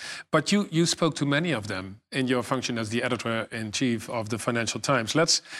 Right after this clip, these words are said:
describe one day in your life, uh, or you describe it in your book, the twenty-sixth of June, two thousand nineteen.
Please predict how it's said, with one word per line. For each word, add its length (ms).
describe 440
one 200
day 180
in 60
your 160
life, 400
uh, 80
or 140
you 160
describe 360
it 60
in 120
your 120
book, 260
the 60
twenty-sixth 540
of 100
June, 280
two 160
thousand 320
nineteen. 600